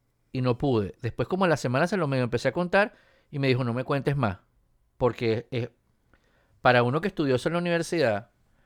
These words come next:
este, y para el que no lo estudió tampoco, pues, también, es, es como que, que ese pocotón de gente se haya muerto porque este, el animal que hizo ese edificio o lo hizo mal,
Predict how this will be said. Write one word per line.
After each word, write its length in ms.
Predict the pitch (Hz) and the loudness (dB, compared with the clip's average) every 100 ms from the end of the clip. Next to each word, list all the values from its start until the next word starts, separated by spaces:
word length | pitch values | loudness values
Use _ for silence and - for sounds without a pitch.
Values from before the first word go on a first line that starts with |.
| _ _ _ _ _ - | _ _ _ _ _ -8
este, 340 | 113 - 123 | -6 -4 -4
y 60 | 131 | 2
para 120 | 127 | 2
el 60 | |
que 80 | 123 | 2
no 80 | 120 | 0
lo 60 | 185 | 0
estudió 220 | 175 147 | 0 0
tampoco, 420 | 151 170 156 92 | 2 2 0 -2
pues, 200 | 135 143 | -8 -6
también, 420 | 117 110 135 95 - _ _ _ _ _ - | -4 0 0 0 -8 _ _ _ _ _ -4
es, 320 | 131 120 131 | -2 -2 -4
es 240 | 131 110 | -6 -6
como 240 | - 170 147 | -6 -6 -4
que, 240 | 131 110 _ | -4 -6 _
que 220 | - 110 | -4 -2
ese 200 | 107 - | -2 -6
pocotón 400 | 180 143 117 113 | -8 -8 -6 -6
de 60 | 120 | -8
gente 200 | 143 151 | -8 -8
se 120 | - 147 | -6 -6
haya 100 | 139 | -6
muerto 480 | 135 131 - 151 - _ _ _ _ | -6 -8 -8 -14 -16 _ _ _ _
porque 260 | - 113 110 | -8 -6 -6
este, 340 | 95 - - _ | -6 -6 -6 _
el 180 | 131 113 | -4 -2
animal 600 | 110 107 101 123 139 151 | -2 -4 2 4 6 4
que 100 | 143 | -2
hizo 180 | 123 151 | -4 -6
ese 140 | 143 | -6
edificio 600 | 127 101 117 110 - 131 - _ _ _ _ _ _ _ _ _ _ _ | -6 -6 -8 -10 -10 -14 -14 _ _ _ _ _ _ _ _ _ _ _
o 120 | - 123 | -2 2
lo 140 | 113 | 2
hizo 220 | 139 185 | 2 2
mal, 360 | 156 165 208 | 2 2 2